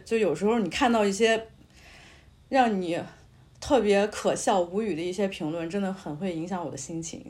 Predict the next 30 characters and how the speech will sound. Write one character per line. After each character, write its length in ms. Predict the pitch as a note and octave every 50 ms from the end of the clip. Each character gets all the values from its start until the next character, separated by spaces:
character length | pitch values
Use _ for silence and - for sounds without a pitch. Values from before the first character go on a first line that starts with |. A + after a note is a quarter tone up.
| D3+
你 40 | E3
看 180 | E3+ G3+ G3 G3
其 160 | G3 - F3+
他 240 | G#3 G#3+ B3 A#3+ A#3+
的 100 | A#3 G3+
播 160 | G3 G#3+ G#3
客 80 | G#3 G3+
平 180 | G3+ - F3+ F#3
台 160 | F#3 F3 F3+
就 140 | F3+ F#3 F3+
没 120 | F3 F3+
有 100 | G3+ F#3+
能 120 | F3 E3
让 200 | E3+ F#3+ F#3 E3+
你 40 | D#3 C#3+
评 180 | - - E3+
论 120 | F3+ F#3 F3
的 60 | F3 F3+
地 180 | - G#3+ F#3
方， 200 | F#3 E3 C#3+ -
是 120 | - F#3+ D#3+
吧？ 200 | D3 - - - - - - - -
你 140 | A3+ C4 D#4
想 220 | F4+ D#4 E4 E4+
指 160 | - F#3 F3+
出 160 | F3+ - C#4
我 80 | C4+ F#3+
的 80 | E3+ F3
不 180 | - A#3 G#3+
足， 320 | G3 - D#3 D3+ D#3 F3